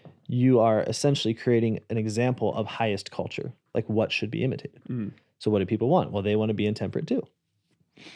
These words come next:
Speaker 2: Yeah.
Speaker 1: They want the big eating out all the time.
Speaker 2: Yeah.
Speaker 1: They wanna own a boat.
Speaker 2: One piece of grace that God has had for the
Speaker 1: <laughs>
Speaker 2: poor, though, in this is that where, as you mentioned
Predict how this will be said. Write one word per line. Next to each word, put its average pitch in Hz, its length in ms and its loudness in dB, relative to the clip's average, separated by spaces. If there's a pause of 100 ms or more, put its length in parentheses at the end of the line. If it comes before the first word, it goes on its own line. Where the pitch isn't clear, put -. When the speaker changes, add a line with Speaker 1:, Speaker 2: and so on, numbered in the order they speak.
(240)
Speaker 2:
Yeah. - 100 -6
Speaker 1:
They 104 140 4
want 208 220 6
the 147 60 2
big 110 340 2 (420)
eating 117 220 2
out 98 140 0
all 87 100 -2
the 85 60 -2
time. 62 280 -8 (160)
Speaker 2:
Yeah. 127 300 -4 (220)
Speaker 1:
They 113 200 4
wanna 190 220 8
own 123 140 4
a 110 40 0
boat. 98 340 -2 (760)
Speaker 2:
One 170 340 4
piece - 300 0
of 123 180 -2
grace 139 440 4
that - 120 4
God 127 160 4
has 127 160 2
had 127 260 2
for 131 160 0
the 104 80 2
Speaker 1:
<laughs> - 140 -12
Speaker 2:
poor, 117 260 2
though, - 260 -2 (100)
in 120 180 4
this 113 300 0
is 120 240 -2
that 117 260 0
where, 135 400 4 (340)
as 131 160 4
you 127 60 4
mentioned 123 580 2